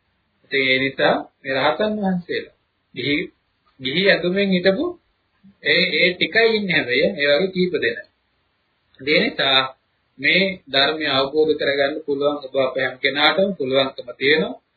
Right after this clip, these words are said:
ඉතින් ඒ ධර්මය, අ, අවබෝධ කරගන්නකොට මේ කෙලෙස් මේ විදිහට ප්‍රහේ-, ප්‍රහාණය කරන්න පුළුවන්කමක් තියෙන. ඒතර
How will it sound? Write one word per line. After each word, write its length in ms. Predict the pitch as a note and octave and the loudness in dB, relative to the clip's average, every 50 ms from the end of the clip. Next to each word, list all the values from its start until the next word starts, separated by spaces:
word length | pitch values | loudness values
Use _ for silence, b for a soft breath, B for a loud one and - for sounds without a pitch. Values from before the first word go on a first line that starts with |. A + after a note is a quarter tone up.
| _ _ _ | _ _ _
ඉතින් 260 | D3 D3 E3+ E3+ E3+ F3 F3 F3 - - | -6 -2 0 0 0 0 -4 -6 -6 -4
ඒ 280 | D3 D3+ D#3+ D#3+ D#3+ E3 D#3+ D#3+ - _ _ _ _ _ _ _ | -2 0 2 2 0 0 -2 -4 -8 _ _ _ _ _ _ _
ධර්මය, 440 | C#3+ C#3 C#3 D3 D3+ D#3+ D#3+ D#3+ D#3+ D#3 D#3 D3+ C3 C3 C3 - _ _ _ _ _ _ _ | -2 0 2 2 2 0 -2 -2 -4 -2 0 0 -2 -2 -4 -10 _ _ _ _ _ _ _
අ, 200 | - - C3+ B2+ B2+ B2+ B2 A#2+ A#2+ A#2 A2+ A2+ A2+ A2+ - _ _ _ _ _ _ | -6 -2 0 0 0 0 0 0 -2 -2 -2 -4 -6 -10 -12 _ _ _ _ _ _
අවබෝධ 420 | B2+ C3 D3+ D#3 F3 F#3 F#3+ F#3 F3 | 2 2 4 4 4 0 0 0 0
කරගන්නකොට 640 | - D#3 D3 C#3+ C#3 C#3 C3+ C3+ C3+ - E3+ E3 E3+ | 0 0 0 2 2 0 0 -2 -4 -8 -6 -6 -6
මේ 200 | D#3 D3+ D#3 D#3+ D#3 - _ _ | -6 -6 -8 -8 -8 -10 _ _
කෙලෙස් 340 | _ C3+ C3+ C#3+ D3+ D3+ D#3 - | _ 0 4 4 4 2 0 -6
මේ 200 | C#3 C3+ C#3 C#3 | -6 -2 -2 -2
විදිහට 320 | C#3 C3+ D3 D3+ F3+ F3 | 0 0 0 -2 -2 -2
ප්‍රහේ-, 320 | - D3 C#3 C#3+ D#3 D#3+ | -2 -2 2 2 2 0
ප්‍රහාණය 480 | D#3 - C#3 C3 C3+ C3+ C#3 C#3 C#3+ D3 C#3+ | 0 -2 -4 -2 0 0 0 0 0 -4 -4
කරන්න 280 | - C#3+ B2+ C3 C3 B2 | -2 0 0 0 0 -2
පුළුවන්කමක් 680 | - _ C3+ B2+ C3 B2+ B2+ B2+ - C3 C3 C3 C3+ | -10 _ -4 0 0 0 0 0 -8 -12 -12 -12 -14
තියෙන. 180 | - _ C3+ B2 | -10 _ -8 -8
ඒතර 220 | A#2+ A#2 - - | -6 -8 0 0